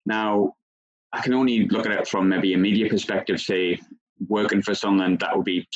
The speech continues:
surreal for me. But then you look at being a player is completely different. But I was just touching on before, it's normally, like, when you're, like, twelve or thirteen, when you've got that kind of grasp of watching football for five or six years and that's your club. But when you're eight, like,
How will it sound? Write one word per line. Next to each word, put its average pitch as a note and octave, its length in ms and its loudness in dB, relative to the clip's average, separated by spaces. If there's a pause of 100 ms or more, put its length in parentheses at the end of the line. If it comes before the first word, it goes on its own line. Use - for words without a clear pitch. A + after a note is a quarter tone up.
(120)
surreal G#2+ 380 2
for F#2 120 -2
me. G2 380 2 (360)
But G2+ 160 0
then G#2 260 4
you G2 140 4
look F#2+ 200 -4
at F2 220 -2 (720)
being G2+ 140 2
a F2+ 60 -4
player B2 240 0
is G2+ 100 -2
completely G2+ 460 0
different. A2 540 -2
But - 140 -2 (420)
I C3 40 0
was B2 140 0 (100)
just D3+ 160 -4
touching D3 260 -2
on A2+ 80 4
before, G#2 340 0
it's F#2+ 140 -2
normally, A#2 260 2
like, A2 180 -2
when G#2 140 2
you're, G2 100 2
like, F#2+ 140 -2
twelve G2 280 0
or F#2+ 60 0
thirteen, F#2 640 0 (580)
when G#2 180 2
you've G2 100 2
got F#2+ 160 0
that G2+ 120 -4
kind G#2 180 -4
of F#2+ 60 -2
grasp - 300 -2
of G2+ 140 0
watching G2+ 300 0
football F#2+ 300 0
for G2 140 -2
five F#2+ 240 -2
or F#2 40 0
six - 280 -4
years F2+ 220 0
and F#2 100 2
that's F#2 220 -4
your F#2+ 80 0
club. - 280 -2 (520)
But A2+ 80 0
when D3+ 180 2
you're D#3 200 2
eight, A#2 440 -2 (200)
like, F#2+ 280 -2